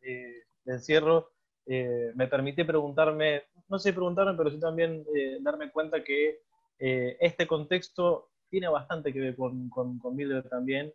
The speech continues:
y, y, y bastante que ver con la, la hipótesis central de la, de la exhibición que ahora les, que les voy a, eh, a comentar. Eh, creo que com-, com-, como decía Gaby, este,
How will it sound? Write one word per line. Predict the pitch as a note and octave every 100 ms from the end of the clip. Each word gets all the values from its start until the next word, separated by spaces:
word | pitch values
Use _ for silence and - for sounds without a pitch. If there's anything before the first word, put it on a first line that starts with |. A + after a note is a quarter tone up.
| -
y, | B2+ B2 A#2+ B2 B2 -
y, | C#3 C3+ B2 _
y | C3
bastante | C3 D#3+ E3 D#3+
que | C#3+
ver | D3+
con | D3+ D3
la, | C3 B2 A#2
la | B2
hipótesis | B2 C#3+ C#3+ C#3 C3+
central | B2 A2+ B2+ B2 A2+ _ _
de | A#2+ A#2
la, | A#2 A2+ A2 A2 B2
de | A#2+
la |
exhibición | A#2 B2+ B2 A#2 D3
que | C3+
ahora | C3 C3
les, | A#2 A2+ - - - - -
que |
les | A#2
voy | B2 C3
a, | B2 A#2 - _ _ _ A#2
eh, | A#2 A2 -
a | A#2
comentar. | B2 A#2 A#2 C3+ - - _ _ _ _ -
Eh, | C#3 C3+ C3 C3 A#2
creo | D#3+ F3+
que | E3
com-, | D#3 D#3 -
com-, | - D3+ C#3+ C#3+
como | D3
decía | C#3+ C#3 F3
Gaby, | E3 E3+ F3+ F3+ - -
este, | B2+ - C3+ B2+ B2 A#2+ A#2 A#2